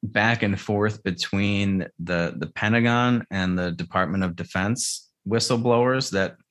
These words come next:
are claiming spikes in dis-, all, like, all sorts of diseases that they've been noticing in the military. So this is just within the military after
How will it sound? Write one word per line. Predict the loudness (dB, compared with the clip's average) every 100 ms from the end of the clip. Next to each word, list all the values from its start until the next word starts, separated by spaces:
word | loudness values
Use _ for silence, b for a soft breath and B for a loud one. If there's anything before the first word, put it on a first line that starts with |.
| b b b _ _ -10 -2
are | -2
claiming | 0 2 4 6 4 2 0 -6 _ _
spikes | -2 -2 2 2 2 -2 -4 0
in | 0 2 2 2 0 -4 -10 -12 -4
dis-, | -2 -2 0
all, | 2
like, | 2 2 2
all | 2
sorts | 4 2 2 2
of | -2
diseases | -2 0 0 2 0 0
that | 0
they've | 0 0
been | 2
noticing | 4 4 2 2 0 0 2
in | 4
the | 6
military. | 4 4 2 0 -6 -6 -8
So | -4
this | -2 0
is | 0
just | 2 2 2 2
within | 0 2 6 6
the |
military | 6 4 2 2 2 2 0
after | -2 -2 -2 0 2 2 0